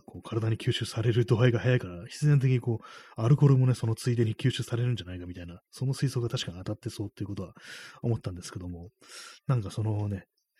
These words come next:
手早く酔えるということをね、こう、読める、ね、こう、追い求めるってなかなかこう、なんか業が深いというか、なんというかというね、そんな感じですね。えー、ディージェー特命、北健さん、えー、ウォッカとコーヒーは売ってるよ。あ、そうなんですね。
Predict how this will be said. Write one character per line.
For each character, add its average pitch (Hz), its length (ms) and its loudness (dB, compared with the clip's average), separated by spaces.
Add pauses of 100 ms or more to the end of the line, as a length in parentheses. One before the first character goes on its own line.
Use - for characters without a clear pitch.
(200)
手 135 140 4
早 151 240 6
く 135 100 2
酔 123 160 6
え 139 60 8
る 104 100 2
と - 100 -8
い 98 280 0
う 107 240 -2
こ - 160 -6
と 92 120 -4
を 87 60 -6
ね、 87 140 -14
こ 90 320 -10
う、 92 80 -6
読 101 180 -2
め 113 140 4
る、 87 160 -8
ね、 98 160 -6
こ 92 360 -12
う、 113 120 -4
追 120 60 6
い - 20 6
求 120 180 4
め 117 100 4
る 95 160 -2
っ - 60 -20
て 90 100 -10
な 101 140 -6
か 120 80 -2
な 120 60 2
か - 180 -8
こ - 300 -6
う、 - 680 -14
な 101 40 -4
ん - 20 -10
か 95 120 -6
業 117 160 6
が 117 120 2
深 - 180 0
い 113 60 2
と 95 80 -4
い - 20 -6
う 87 40 -8
か、 90 100 -10
な 98 100 -6
ん 95 80 -6
と 87 80 -16
い 87 40 -12
う - 20 -14
か - 180 -20
と 92 80 -16
い 85 80 -12
う 85 60 -14
ね、 85 280 -14
そ - 140 -14
ん 95 40 -10
な 92 60 -8
感 92 160 -8
じ 90 80 -8
で 92 100 -10
す 92 100 -14
ね。 90 340 -6 (2250)
え 101 60 -6
ー、 95 100 -4
デ 131 80 4
ィ - 20 10
ー - 20 10
ジ 156 120 8
ェ - 20 8
ー - 20 4
特 139 160 6
命、 95 140 -2
北 - 220 -6
健 107 160 -2
さ 98 160 -10
ん、 92 120 -14
え 98 120 -8
ー、 - 20 -2
ウ 120 60 2
ォ - 40 6
ッ - 80 2
カ 123 120 -2
と 107 100 -6
コ 107 80 2
ー - 40 0
ヒ 117 100 0
ー 104 40 2
は 92 60 -4
売 90 60 -8
っ - 20 -10
て - 160 -4
る 104 80 -2
よ。 101 160 -4 (320)
あ、 - 100 -16
そ 214 120 4
う 202 40 10
な 95 120 2
ん 87 60 -14
で 82 80 -14
す - 120 -12
ね。 92 140 -8